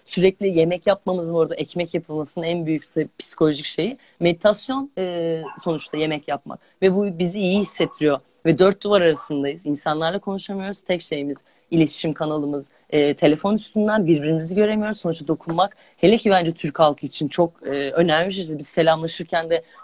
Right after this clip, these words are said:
öpüşüyoruz, sarılan ve böyle, e, sürekli, e, hissiyatlı insanlarız. O yüzden bizim için bence ultra da zor geçti.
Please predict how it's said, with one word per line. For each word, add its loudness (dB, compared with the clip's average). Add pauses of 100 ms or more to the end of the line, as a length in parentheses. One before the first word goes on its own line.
öpüşüyoruz, 2
sarılan 0
ve -6
böyle, 0 (280)
e, 0
sürekli, 0 (400)
e, 0 (300)
hissiyatlı 0
insanlarız. -4
O -2
yüzden -6
bizim -6
için -6
bence -6
ultra -2
da -4
zor 0
geçti. -2